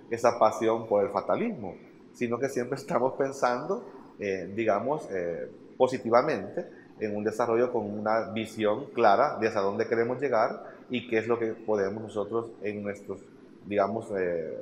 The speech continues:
recursos poder ofrecer y poder cumplirle al padre de familia, al estudiante, desde educación inicial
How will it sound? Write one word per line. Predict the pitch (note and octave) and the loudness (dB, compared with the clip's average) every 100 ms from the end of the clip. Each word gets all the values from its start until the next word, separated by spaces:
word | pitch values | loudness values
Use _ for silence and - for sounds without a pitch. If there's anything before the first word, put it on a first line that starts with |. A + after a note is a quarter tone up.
| - - | -10 -6
recursos | A2 E3 C#3+ - F3 | 0 0 0 -2 -6
poder | - G#2 G2+ | -2 2 4
ofrecer | G2+ G#2 G2 A#2+ B2+ F3+ - - - | 2 0 0 4 4 2 -8 -16 -10
y | A#2 | -2
poder | A2+ G#2+ G#2+ | 2 2 2
cumplirle | A2 G#2+ A3 A3 A2+ G2 | -4 -4 -2 0 2 0
al | G2 | 2
padre | G2+ G#2 | 4 4
de | G#2 | 2
familia, | B2+ B2+ B2 C#3+ | 2 0 -2 -2
al | A2 | -2
estudiante, | G2 F2+ F2+ G2 A#2 C#3 | -4 -4 0 0 0 -2
desde | G#2+ F#2+ | -2 -4
educación | F#2 - F#2 F#2+ | -4 -6 -6 -8
inicial | G#2 G#2 G2+ G#2+ | -8 -4 -4 -4